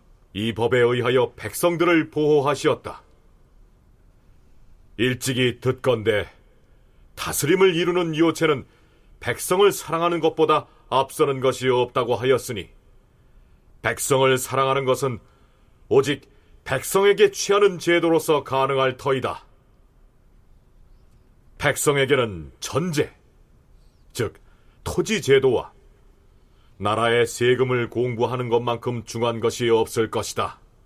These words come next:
과인은 해마다 관리를 여러 도에 나누어 보내어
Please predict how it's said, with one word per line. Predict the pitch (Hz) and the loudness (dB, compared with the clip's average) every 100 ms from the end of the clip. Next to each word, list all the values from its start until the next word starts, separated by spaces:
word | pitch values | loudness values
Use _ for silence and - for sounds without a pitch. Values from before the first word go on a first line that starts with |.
| _ - _ - - - - - _ _ - _ _ | _ -20 _ -20 -20 -20 -20 -20 _ _ -20 _ _
과인은 | - 104 120 127 117 90 67 _ - _ - _ - | -4 2 2 2 0 -4 -14 _ -20 _ -20 _ -8
해마다 | 156 185 190 160 | 0 2 4 2
관리를 | - 117 151 180 131 - - - - | -2 -6 0 2 2 -2 -14 -20 -4
여러 | 117 127 185 196 | 2 4 4 2
도에 | 156 180 | 2 0
나누어 | 147 147 151 127 | 0 0 0 0
보내어 | 110 107 78 - | 0 -4 -4 -10